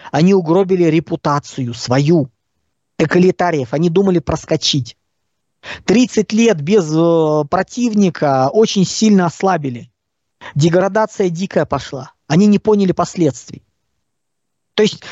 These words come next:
такое впечатление, что вместо сильных думающих людей пришли их инфантильные потомки, которые незрело, эгоистично, эгоистичные, которые не понимают последствий своих действий,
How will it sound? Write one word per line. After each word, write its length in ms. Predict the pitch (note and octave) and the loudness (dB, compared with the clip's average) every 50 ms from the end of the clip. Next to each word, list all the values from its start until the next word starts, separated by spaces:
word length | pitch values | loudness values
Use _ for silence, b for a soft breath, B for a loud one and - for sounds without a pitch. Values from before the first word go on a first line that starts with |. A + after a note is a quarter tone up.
| B B B | B B B
такое 240 | - - - C#4+ C4 | -4 -2 0 0 0
впечатление, 560 | - - - - B3+ C#4 D4+ C#4+ C4+ B3 G3+ | 0 -2 -2 0 0 0 2 2 2 0 0
что 440 | - - - - A3+ A3 G#3+ G#3 - _ _ _ _ _ _ | 0 -2 -2 0 0 2 0 0 -2 _ _ _ _ _ _
вместо 640 | D#3 F#3 A3+ B3 G#3+ - - - F#3 E3 D#3 D#3 - | 0 2 4 2 2 0 -4 -2 -2 0 0 -2 -4
сильных 540 | - - - - A#3+ A#3+ A3 G3+ F3+ D#3+ D3+ | -8 -14 -12 -4 0 2 2 4 2 2 2
думающих 580 | E3 G#3+ A3 G3 F3 E3 D3 - - D3 - F3+ | 2 2 2 4 4 2 2 2 -2 -2 0 0
людей 340 | F3 E3 D#3+ F#3 B3+ C#4 B3+ | 0 2 2 2 2 0 0
пришли 580 | - - - E3 - - - G#3+ A3+ A#3+ A#3+ A3 G3+ A3 | 0 -2 -2 -2 -2 0 2 2 4 4 4 4 2 0
их 160 | - - G3+ | 0 0 0
инфантильные 640 | E3 C#3+ - - D3+ D3+ - - G#3 G#3 G3 F#3+ E3+ | 0 0 0 0 0 0 2 2 2 4 4 4 2
потомки, 560 | - - - - - G3+ E3+ C3+ - - - - _ _ _ _ _ _ _ _ _ _ _ _ _ _ _ _ _ _ _ _ _ _ _ _ _ | 0 -2 -2 -2 0 0 0 -2 -4 -8 -14 -20 _ _ _ _ _ _ _ _ _ _ _ _ _ _ _ _ _ _ _ _ _ _ _ _ _
которые 380 | - F#3 F3+ - B3+ B3 A3+ | -4 -2 2 2 4 4 4
незрело, 720 | G3+ G3 G#3+ A3 F#3+ F#3 A3+ A#3+ B3 A#3 G#3 F#3 E3 D#3+ E3+ | 4 4 4 2 2 0 0 0 2 2 2 2 0 -2 -4
эгоистично, 960 | E3 E3+ G3 G3+ F#3 - - - A#3+ A3+ F#3+ - - - E3+ E3 E3+ F3+ - - - | -2 -2 -2 -2 -2 -4 -6 -4 -2 -2 0 -2 -2 -2 0 0 0 -2 -2 -2 -2
эгоистичные, 680 | F3+ E3 G3+ A3 - - - B3+ A3+ - - E3+ D#3 | 0 2 2 2 0 0 -2 -2 -2 0 0 0 0
которые 380 | - E3+ - G#3+ G3+ G3 F#3 F3+ B B B | 0 0 2 2 2 4 2 0 B B B
не 160 | - F#3+ A#3 C4+ | 0 2 2 2
понимают 560 | - - G3+ G3+ G#3 G#3+ G#3+ G#3+ G3+ F3+ - | 0 -2 -2 -2 -2 0 0 0 0 -2 -2
последствий 500 | - F#3 F3 - - A3+ G3+ F3 - F3+ | -4 -6 -6 -4 -2 -2 -2 -2 -2 -8
своих 340 | - - F#3 F3+ F#3+ F#3+ E3+ | -10 -4 0 2 2 2 2
действий, 580 | E3+ G3 B3 C#4 C4+ - - - F3+ D3 C3+ | 0 0 0 2 0 0 -4 -4 -4 -4 -4